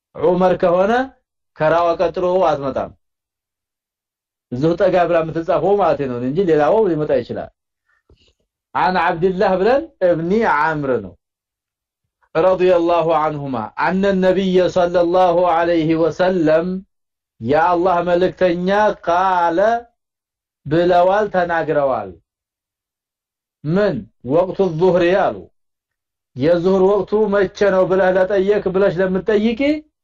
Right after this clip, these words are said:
የዙህር ወቅቱ ኢዛ ዛለት ሸምሱ፣ ፀሐይ ከመካከለኛ ሰማይ፣ ከሰማይ እምብርት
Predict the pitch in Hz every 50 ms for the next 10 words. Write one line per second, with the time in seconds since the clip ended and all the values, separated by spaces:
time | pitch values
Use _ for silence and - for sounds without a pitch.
0 | _ _ _ _ _ _ _ _ _ - 127 127 151 180 185 175 175 196 190 190
1 | 190 185 190 208 226 233 - - 262 285 320 330 320 _ _ _ _ _ _ _
2 | _ _ _ _ _ _ _ _ _ _ _ _ _ _ _ _ _ _ _ _
3 | _ _ _ _ - 180 180 190 190 180 147 165 180 196 208 233 247 254 254 -
4 | _ _ _ _ _ _ _ _ _ - 117 113 110 147 170 180 202 208 214 208
5 | 196 190 190 185 190 175 156 - - - 165 147 139 131 - - 120 110 101 95
6 | 90 87 95 _ _ _ _ _ _ _ _ _ _ _ _ _ _ _ - 165
7 | 175 175 165 175 180 196 220 240 262 294 302 _ _ _ _ _ _ _ _ _
8 | _ _ _ - 151 151 165 185 180 196 185 185 185 - 190 175 175 175 180 175
9 | 170 170 165 190 190 190 226 240 254 277 285 - _ _ _ _ _ _ _ _
10 | _ - - 151 156 190 180 180 185 180 180 185 190 190 190 190 254 277 294 -
11 | _